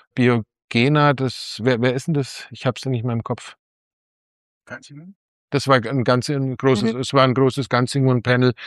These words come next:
Speaker 1: Ein paar Sachen, ein paar Sachen von der Fitnessuhr und das war's im Endeffekt. Aber ich hatte die Werte nicht angefordert. Ich bin bei den,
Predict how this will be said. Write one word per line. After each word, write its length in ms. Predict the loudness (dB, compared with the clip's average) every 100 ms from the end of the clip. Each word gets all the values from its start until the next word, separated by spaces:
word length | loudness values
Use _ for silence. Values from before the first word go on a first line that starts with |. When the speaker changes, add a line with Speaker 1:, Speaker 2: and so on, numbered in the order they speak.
| -18 -4
Speaker 1:
Ein 40 |
paar 180 | 0 2
Sachen, 260 | 2 2 0
ein 100 | -2
paar 200 | 0 2
Sachen 280 | 2 2 2
von 140 | 0 -2
der 120 | 0
Fitnessuhr 800 | -4 -2 -2 -2 0 2 2 0 _ _ _ _ _
und 400 | -4 0 0 -2 -10 -8
das 200 | -6 -4
war's 240 | -4 -4 -6
im 100 | -6
Endeffekt. 560 | -8 -8 -12 -12 -20 _ _ _ _ _ _ _ _ _ _ _ _ _ _ -4
Aber 320 | 2 2 0 -4 _ -20 -20 _ -20 _ -8
ich 140 | -2
hatte 220 | -2 0
die 160 | 2 2
Werte 260 | 2 0
nicht 220 | -2 -2 0
angefordert. 680 | 0 0 2 2 4 2
Ich 140 | -2 -4 0
bin 300 | 2 2 2
bei 160 | 0
den, 240 | 2 0